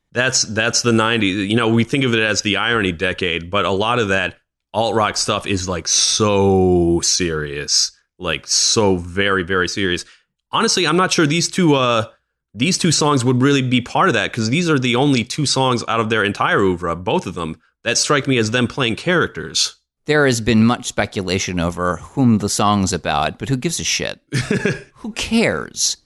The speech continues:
Speaker 1: Right.
Speaker 2: The, the point is that when you listen to it, if you've been through it, you get it.
Speaker 1: Yeah.
Speaker 2: That's it. There's
Speaker 1: <laughs>
Speaker 2: nothing else to say. It doesn't matter if it's, if it's Dave Coulier or,
Speaker 1: Which it
Speaker 2: or
Speaker 1: also
Speaker 2: Bob Saget or any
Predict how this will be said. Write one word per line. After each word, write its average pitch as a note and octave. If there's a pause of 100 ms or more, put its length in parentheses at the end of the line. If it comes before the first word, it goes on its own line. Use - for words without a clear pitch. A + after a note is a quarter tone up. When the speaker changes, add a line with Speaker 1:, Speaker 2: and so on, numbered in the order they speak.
(500)
Speaker 1:
Right. B2+
Speaker 2:
The, D#3+
the E3+
point A3
is F2+
that B2+
when C3+
you B2+
listen D3+
to F2+
it, F#2+
if -
you've C3
been G3
through E2+
it, F#2 (140)
you D#3+
get A#3+
it. - (120)
Speaker 1:
Yeah. F#2
Speaker 2:
That's A#3+
it. C#3
There's E3
Speaker 1:
<laughs> A3+
Speaker 2:
nothing E3
else C3+
to D3
say. A3
It A#2
doesn't G3
matter A#2+
if G2+
it's, - (100)
if A2+
it's G#2+
Dave G#2
Coulier G2 (360)
or, G#2+
Speaker 1:
Which G#2
it G2+
Speaker 2:
or A#2+
Speaker 1:
also G#2+
Speaker 2:
Bob G#2+
Saget G#2
or G2+
any G#2+